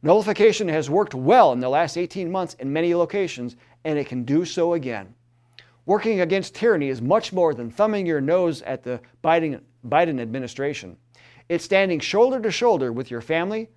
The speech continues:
friends, neighbors, coworkers, community leaders, all those concerned about the overreach of power. It's about working with them on an agenda of spreading truth and taking actions to block usurpations and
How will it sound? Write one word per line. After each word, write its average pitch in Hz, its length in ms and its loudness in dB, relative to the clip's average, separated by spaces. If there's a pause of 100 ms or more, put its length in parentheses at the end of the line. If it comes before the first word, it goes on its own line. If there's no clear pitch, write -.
friends, 175 600 -4
neighbors, 156 600 -2
coworkers, 143 680 2 (360)
community 180 460 0
leaders, 160 360 0 (300)
all 269 240 10
those 190 520 0
concerned 147 640 -4
about 147 260 0
the 151 120 -10
overreach 143 540 -2
of - 120 -14
power. 101 400 -4 (480)
It's 175 160 -6
about 170 300 4
working 226 460 4
with 180 160 -4
them 143 260 -2
on 135 100 -6
an 120 60 -6
agenda 160 380 -2 (100)
of 127 100 -6
spreading 180 360 0
truth 247 480 0 (360)
and 135 200 -6
taking 208 320 2
actions 175 460 2
to 127 100 -12
block 160 340 0
usurpations 185 800 -4 (320)
and 123 400 -4